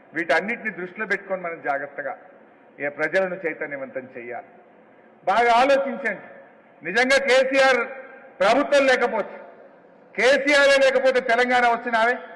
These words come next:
తెలంగాణనే రాకపోతే కామారెడ్డి జిల్లా అవుతుండనావే? అవుతుండనా? కామారెడ్డికి ఒక ప్రత్యేకత ఉంది.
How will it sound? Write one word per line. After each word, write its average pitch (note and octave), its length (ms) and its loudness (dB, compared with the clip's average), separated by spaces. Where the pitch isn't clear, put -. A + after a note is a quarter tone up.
తెలంగాణనే C#4 680 4
రాకపోతే C4+ 420 4
కామారెడ్డి B3+ 580 4
జిల్లా A#3+ 320 0
అవుతుండనావే? B3+ 640 4
అవుతుండనా? B3 520 2
కామారెడ్డికి F3+ 720 6
ఒక E3+ 220 2
ప్రత్యేకత E3+ 500 -2
ఉంది. D3+ 320 -4